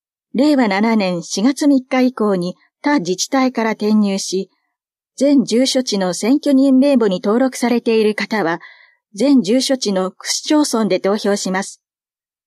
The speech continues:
投票の可否については、前住所地の選挙管理委員会にお問い合わせください。北区から転出した方、次のすべてに該当する方は、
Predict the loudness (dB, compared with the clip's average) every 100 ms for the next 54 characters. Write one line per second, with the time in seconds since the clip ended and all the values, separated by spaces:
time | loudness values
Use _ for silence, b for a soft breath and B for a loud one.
0 | _ -2 0 2 2 4 2 0 0 0
1 | 0 -2 -2 -2 -2 -4 b b b b
2 | -4 2 4 4 2 0 -2 -2 -4 -4
3 | -2 0 0 0 0 2 4 4 4 4
4 | 2 -2 -2 -2 -2 0 0 -2 -4 -4
5 | -4 -4 -4 -4 -6 _ _ _ _ _
6 | _ _ _ _ _ _ _ _ _ -10
7 | -4 -4 -4 -4 -2 -2 -2 0 0 0
8 | -2 -2 -6 -6 -6 -6 -6 _ _ _
9 | _ _ _ _ _ -4 2 4 4 2
10 | 0 0 2 2 2 0 -2 0 -2 0
11 | -2 -2 -4 -2 -2